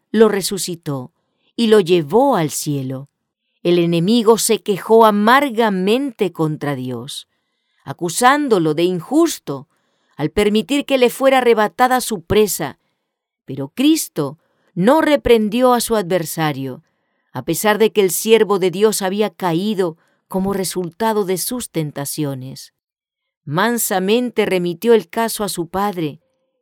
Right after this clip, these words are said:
"El Señor te reprenda".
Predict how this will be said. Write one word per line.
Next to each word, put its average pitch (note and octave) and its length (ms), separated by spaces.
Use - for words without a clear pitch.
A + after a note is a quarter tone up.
"El F3 180
Señor F3 760
te D#3+ 120
reprenda". C3+ 760